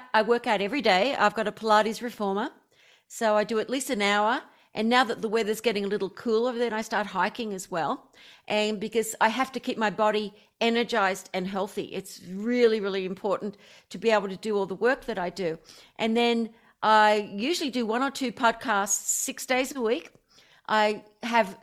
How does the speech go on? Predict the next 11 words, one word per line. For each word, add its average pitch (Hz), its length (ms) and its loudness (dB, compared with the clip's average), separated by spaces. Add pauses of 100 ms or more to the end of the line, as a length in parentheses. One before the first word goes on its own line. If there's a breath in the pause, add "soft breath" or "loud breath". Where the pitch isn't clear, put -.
(120)
s-, - 460 -6
uh, 220 160 6
sessions 269 760 -2 (380)
with 214 200 -4
my, 214 500 0 (200)
the 185 220 0
diamond 220 540 4
level 196 260 -2
students. 208 480 -4
I 208 100 2
have 214 200 -4